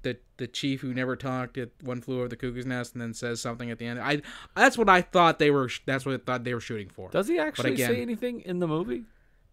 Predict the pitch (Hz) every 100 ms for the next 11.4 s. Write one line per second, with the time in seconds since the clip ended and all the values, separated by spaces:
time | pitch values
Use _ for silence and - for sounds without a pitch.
0 | - 185 277 247 139 151 175 175 160 151
1 | 202 247 - 160 - 127 - 117 117 -
2 | - - - - _ _ - 175 175 175
3 | 202 220 240 165 175 185 196 - - 208
4 | 190 175 175 190 190 180 151 - 156 151
5 | 143 135 127 120 127 - - _ _ 135
6 | 120 170 - 135 120 110 98 _ - 151
7 | 120 101 123 127 135 117 131 127 120 107
8 | - 147 127 113 - - - - 196 226
9 | 302 302 180 139 202 233 269 254 269 247
10 | - 247 240 247 131 143 - 185 196 165
11 | 160 120 143